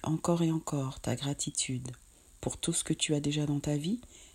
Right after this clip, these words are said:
et pour tout ce que tu souhaites voir se réaliser. Merci. Merci pour cette journée. Merci pour l'air que je respire.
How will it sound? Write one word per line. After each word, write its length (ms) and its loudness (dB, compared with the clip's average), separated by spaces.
et 80 2
pour 240 -4
tout 180 2
ce 100 2
que 100 0
tu 160 0
souhaites 500 2
voir 280 2
se 140 2
réaliser. 640 0
Merci. 680 6
Merci 420 6
pour 200 -2
cette 340 0
journée. 480 2
Merci 480 4
pour 220 -4
l'air 320 0
que 100 2
je 160 4
respire. 960 0